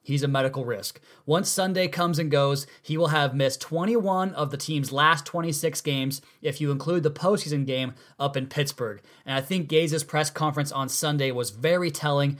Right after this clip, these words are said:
of his own frustration level with the quarterback's availability. I think he might have hit his breaking point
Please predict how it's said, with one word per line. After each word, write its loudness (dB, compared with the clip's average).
of -4
his -4
own 0
frustration -4
level -2
with 2
the -8
quarterback's -2
availability. 0
I -6
think -4
he 0
might 2
have -2
hit -2
his -2
breaking 2
point -2